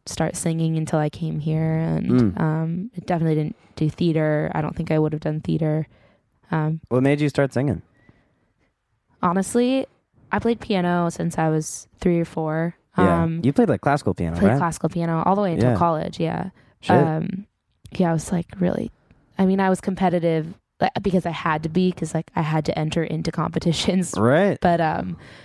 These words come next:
Speaker 1: but I, I, like, dreaded going to lessons and dreaded doing the competitions.
Speaker 2: Yeah.
Speaker 1: But
Speaker 2: What got you into it? Like, how did you?
Speaker 1: when I was really little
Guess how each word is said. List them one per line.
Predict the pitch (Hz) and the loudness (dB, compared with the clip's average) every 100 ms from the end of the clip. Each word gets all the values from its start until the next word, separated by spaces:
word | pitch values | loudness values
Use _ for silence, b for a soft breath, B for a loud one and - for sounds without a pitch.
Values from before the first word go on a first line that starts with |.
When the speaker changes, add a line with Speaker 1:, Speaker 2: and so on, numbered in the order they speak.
| B B B B _ _ | B B B B _ _
Speaker 1:
but | - 180 | 0 2
I, | 175 - - - | 0 -4 -10 -2
I, | 180 175 | 0 0
like, | 170 - - | -4 -12 -6
dreaded | - 180 165 160 | 0 2 2 0
going | - 156 156 | 0 0 0
to | - | -4
lessons | 160 151 - 165 160 | -4 -4 -6 -10 -8
and | 165 | -10
dreaded | 160 165 170 160 165 160 | -8 -4 -2 -2 -4 -2
doing | 160 156 | 0 0
the | 160 | -2
competitions. | 160 156 - - - - - 170 | -4 -4 -4 -4 -4 -4 -4 0
Speaker 2:
Yeah. | 107 - | 2 2
Speaker 1:
But | - - | 2 -4
Speaker 2:
What | - 120 | -2 0
got | 151 139 | 2 2
you | 123 | 2
into | 156 120 | 2 0
it? | 90 - - | -2 -8 -10
Like, | 95 - | -10 -4
how | 101 | -4
did | 101 98 | -2 0
you? | 98 95 104 - b b b b - | 0 0 -2 -12 b b b b -6
Speaker 1:
when | 208 | 0
I | 202 | 0
was | 208 | 2
really | 240 240 | 0 0
little | 214 202 208 214 208 208 202 | 0 0 2 2 2 0 -2